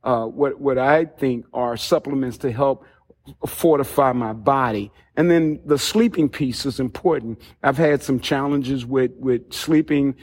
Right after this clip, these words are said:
you know, six to eight hours, but now that's leveled out. And then time to myself, you know, w-, what some people may call a relaxation, I call it renewal, or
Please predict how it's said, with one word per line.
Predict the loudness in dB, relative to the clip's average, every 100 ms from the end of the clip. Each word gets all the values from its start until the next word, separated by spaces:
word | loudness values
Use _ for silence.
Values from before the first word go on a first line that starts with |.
| -18 0
you | 2
know, | 2 -4
six | -2 -2 0
to | 2
eight | 2 2
hours, | 2 2 2 0 -2
but | -2
now | 0 0 0 -2
that's | -2 -2 -2 -4
leveled | 0 0 0 0
out. | 0 -2 -8 -16 0
And | 2 4
then | 2
time | 0 0 2 4 2
to | 2 0
myself, | 0 -4 -2 -4 -4 -14 -20 _ _
you | 0
know, | 0 -2 -12 _
w-, | -6 -6
what | -2 0 0 -2 0
some | 0 2
people | 0 -2 0 0 -2 -8 _ 0
may | 0
call | 0 0 2 2 2 0 -4 -2
a | -2
relaxation, | 0 0 0 0 0 0 0 -4 -6 -8 -2
I | -2
call | -2 -2 -2 -2
it | -6
renewal, | -6 -4 -2 0 2 2 0 -2 -8 -20 _
or | -2 0 2 0 -2